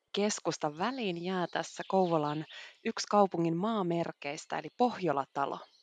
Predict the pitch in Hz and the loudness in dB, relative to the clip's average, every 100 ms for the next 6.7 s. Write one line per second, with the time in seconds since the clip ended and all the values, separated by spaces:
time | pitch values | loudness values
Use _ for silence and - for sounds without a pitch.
0 | _ _ - - - - - - 190 190 | _ _ -20 -20 -18 -18 -18 -4 -2 0
1 | 165 165 - 277 330 285 - 214 214 208 | 2 2 2 2 4 2 0 -4 -2 0
2 | 208 190 185 - 190 170 180 185 - 170 | 2 0 -2 -4 -2 0 2 0 -2 -4
3 | 156 160 165 160 151 - 240 285 339 - | -2 -4 -2 -2 -2 -4 -8 -6 -8 -6
4 | 220 202 180 - 202 190 170 160 - 147 | -4 -4 -6 -2 0 2 0 -2 -6 -8
5 | 156 147 - 185 180 156 147 - - 151 | -8 -8 -2 0 0 -2 -6 -8 -8 -6
6 | 151 - 156 - 165 185 | -4 -4 -4 -6 -8 -6